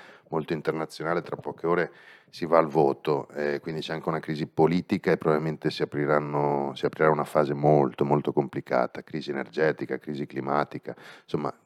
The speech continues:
c'è di tutto. Ovviamente il conflitto ancora in corso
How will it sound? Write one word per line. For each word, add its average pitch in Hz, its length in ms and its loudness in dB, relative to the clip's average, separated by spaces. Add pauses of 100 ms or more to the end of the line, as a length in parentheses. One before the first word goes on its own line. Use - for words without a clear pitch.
c'è - 120 -4
di 78 120 -6
tutto. - 420 -16
Ovviamente 73 480 -2
il - 60 -10
conflitto 73 640 -4 (240)
ancora 76 320 2
in 71 100 -2
corso 76 520 -2